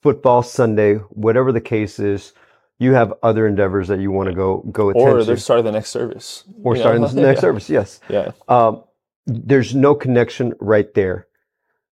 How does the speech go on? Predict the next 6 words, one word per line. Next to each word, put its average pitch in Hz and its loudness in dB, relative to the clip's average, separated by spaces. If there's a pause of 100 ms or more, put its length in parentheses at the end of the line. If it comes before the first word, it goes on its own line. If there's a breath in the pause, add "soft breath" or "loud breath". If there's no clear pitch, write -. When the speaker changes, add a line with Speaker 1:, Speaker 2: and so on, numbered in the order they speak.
(600)
Speaker 1:
So - 0
number 131 2
one, 120 2
I'm 110 -2
gonna 113 2
say 107 0